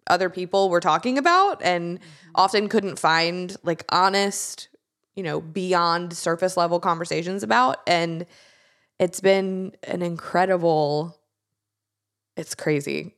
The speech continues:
Speaker 1: It's been a crazy four years.
Speaker 2: What, what was that like? Tell me what that was like for you, because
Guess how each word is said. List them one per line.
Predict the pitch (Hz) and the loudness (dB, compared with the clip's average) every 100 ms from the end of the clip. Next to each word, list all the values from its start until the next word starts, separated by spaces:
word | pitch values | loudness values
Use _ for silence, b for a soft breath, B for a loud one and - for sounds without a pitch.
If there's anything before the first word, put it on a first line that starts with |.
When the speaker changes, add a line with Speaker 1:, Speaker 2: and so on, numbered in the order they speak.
| - | -6
Speaker 1:
It's | 175 175 | -4 0
been | 175 | 0
a | |
crazy | 170 165 156 160 | 2 0 0 -2
four | 160 143 | -4 -2
years. | - - 60 180 - _ _ b b | -2 -4 -8 -12 -18 _ _ b b
Speaker 2:
What, | - 320 320 | 6 6 8
what | 370 | 6
was | 466 | 8
that | 320 285 | 6 4
like? | 262 254 247 - | 4 4 2 -2
Tell | 330 | -2
me | 415 | 4
what | 330 240 | 2 6
that | 247 | 4
was | 247 214 | 4 2
like | 226 220 | 2 0
for | - 202 | -4 -2
you, | 202 165 180 285 277 190 | -2 -2 0 4 6 6
because | 185 190 233 202 196 196 | 4 -2 2 4 6 2